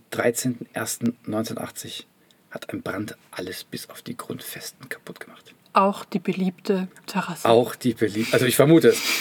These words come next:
Speaker 1: Es sei denn, Grundfesten sind höher als die Terrasse. Das kann natürlich sein.
Speaker 2: <laughs>
Speaker 1: So, er hat dann die Terrasse überlebt. Und dann haben die, dann natürlich gesagt, das ist ein bisschen doof und haben allen Ernstes schon am elften zehnten einundachtzig den Neubau eröffnet, der ungefähr fünfzig Meter tiefer liegen soll,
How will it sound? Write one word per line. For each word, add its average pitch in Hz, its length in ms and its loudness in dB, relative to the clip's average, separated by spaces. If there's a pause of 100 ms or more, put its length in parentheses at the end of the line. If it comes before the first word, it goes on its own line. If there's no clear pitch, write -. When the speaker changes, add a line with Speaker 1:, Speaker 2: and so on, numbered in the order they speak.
(240)
Speaker 1:
Es 131 140 4
sei 143 140 8
denn, 175 140 6
Grundfesten 151 640 6
sind 123 240 2
höher 160 260 8
als 139 220 2
die 131 60 -10
Terrasse. 143 440 0
Das 262 80 8
kann - 120 6
natürlich - 220 6
sein. - 200 0 (180)
Speaker 2:
<laughs> - 160 -10
Speaker 1:
So, - 120 2
er 139 60 8
hat 143 80 4
dann 143 80 6
die 123 60 2
Terrasse 131 420 6
überlebt. 110 400 0 (720)
Und 127 60 2
dann 123 80 8
haben 180 100 6
die, 190 240 4
dann 156 160 6
natürlich 151 480 2
gesagt, 139 200 4
das 123 100 0
ist - 40 -6
ein 123 60 2
bisschen 120 180 2
doof 143 300 6 (260)
und 127 100 0
haben 131 140 2
allen 175 200 4
Ernstes 165 420 0 (240)
schon 123 340 0
am 120 240 0
elften 202 560 -2 (320)
zehnten 170 520 -2 (120)
einundachtzig 135 640 -2
den 117 140 0
Neubau 113 320 4
eröffnet, 113 420 -2
der - 60 0
ungefähr 117 260 -2
fünfzig 131 460 -4
Meter 117 220 -2
tiefer 127 240 -10
liegen 131 180 -8
soll, 151 180 -4